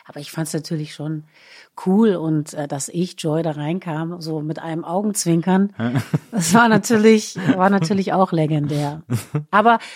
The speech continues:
Speaker 1: meine Lieblingsclubs waren natürlich Hip-Hop-Clubs.
Speaker 2: Ja.
Speaker 1: Und, äh, da
Speaker 2: Und gab's
Speaker 1: gab
Speaker 2: denn da in der
Speaker 1: ja,
Speaker 2: Zeit schon?
Speaker 1: es gab am Fährberliner Platz eine Einrichtung, die hieß Riverboat.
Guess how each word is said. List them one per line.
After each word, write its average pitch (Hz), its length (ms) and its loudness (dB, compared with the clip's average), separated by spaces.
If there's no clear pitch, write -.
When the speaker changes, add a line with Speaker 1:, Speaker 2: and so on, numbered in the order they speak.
Speaker 1:
meine 247 420 4
Lieblingsclubs 240 760 -2
waren 190 160 -4
natürlich 190 320 -8
Hip-Hop-Clubs. 165 800 -12
Speaker 2:
Ja. 107 220 -6
Speaker 1:
Und, 165 480 -2
äh, 156 160 -4
da 156 60 -4
Speaker 2:
Und 156 80 -2
gab's - 0 -
Speaker 1:
gab 170 220 2
Speaker 2:
denn 202 140 -2
da 180 180 -2
in 151 40 -4
der 208 80 2
Speaker 1:
ja, 233 280 8
Speaker 2:
Zeit 269 100 -2
schon? 165 320 -8
Speaker 1:
es - 180 -6
gab 226 320 4
am 190 120 -2
Fährberliner 208 500 4
Platz 208 380 -2
eine 190 420 -4
Einrichtung, 202 580 0
die 190 100 0
hieß 202 300 0
Riverboat. 175 920 4